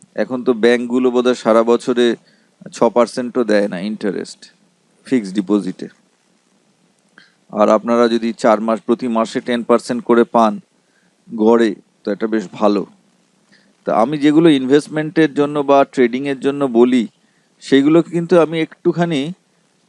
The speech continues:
সামান্য একটু বাড়লো দশ কুড়ি টাকা, তার জন্য বলি না কোনোটাই। আমি কিন্তু বলি একটু মুভমেন্টের জন্য।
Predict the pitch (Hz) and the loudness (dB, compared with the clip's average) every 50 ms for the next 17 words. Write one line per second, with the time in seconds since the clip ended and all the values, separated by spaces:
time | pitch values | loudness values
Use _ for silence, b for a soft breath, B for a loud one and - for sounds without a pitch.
0 | _ _ _ _ - - - - - 139 147 160 180 185 185 180 185 180 175 - | _ _ _ _ -20 -20 -10 -4 0 0 2 2 2 0 0 0 0 0 -2 0
1 | - 180 170 143 139 139 139 147 147 151 151 127 123 123 123 - - 151 151 151 | 0 -2 0 4 4 4 4 4 2 2 2 4 2 2 2 0 0 0 0 0
2 | 143 - 147 135 - 120 113 113 120 - _ _ _ _ _ _ _ _ _ _ | 2 2 2 2 2 2 0 0 0 -4 _ _ _ _ _ _ _ _ _ _
3 | - 127 127 127 120 135 147 151 156 139 117 117 113 101 98 87 101 101 - 110 | 0 0 0 2 0 -2 -4 -4 -4 -2 0 0 0 0 -2 -4 -6 -6 -6 -6
4 | 104 98 98 95 - - - - _ _ _ _ _ - - 120 135 139 139 160 | -4 -4 -4 -6 -6 -8 -8 -10 _ _ _ _ _ -4 -4 -4 -4 -4 -8 -4
5 | 160 170 156 127 127 135 139 156 160 147 - - 160 123 120 127 131 131 139 147 | 0 0 0 2 2 2 4 4 2 0 0 -2 -2 0 0 -2 -2 -2 -2 -2
6 | 143 135 - 131 110 - 98 98 95 - - - - | -2 -2 0 -2 -2 0 0 -4 -4 -4 -6 -12 -16